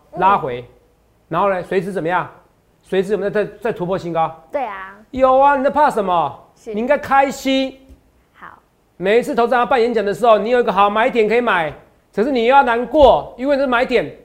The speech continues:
Speaker 2: 好，不会买很深，回档一点点，几十瞬间啊。
Speaker 1: 马上又再跑上去。
Speaker 2: 又跑上去了。
Speaker 1: 对。
Speaker 2: 所以你是又开心又难过，难过是你买不到很便宜的股票。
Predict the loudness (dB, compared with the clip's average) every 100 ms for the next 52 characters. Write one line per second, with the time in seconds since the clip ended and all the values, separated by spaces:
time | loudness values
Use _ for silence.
0 | _ _ _ -6 -6 2 2 4 0 -2
1 | -2 2 2 2 -12 -20 _ _ _ 0
2 | 2 0 -4 -2 -2 -2 -4 -4 -12 -14
3 | -14 -12 -12 -10 -8 -6 -6 -8 -12 _
4 | -14 -12 -10 -12 -10 -12 -12 -16 -12 -4
5 | 2 4 4 2 0 0 -8 -14 -12 -12
6 | -14 -12 -6 -4 2 4 4 2 -2 -2
7 | -2 -2 0 0 -2 -2 -4 -4 -2 -2
8 | 0 0 0 -2 -4 -2 -2 -2 0 0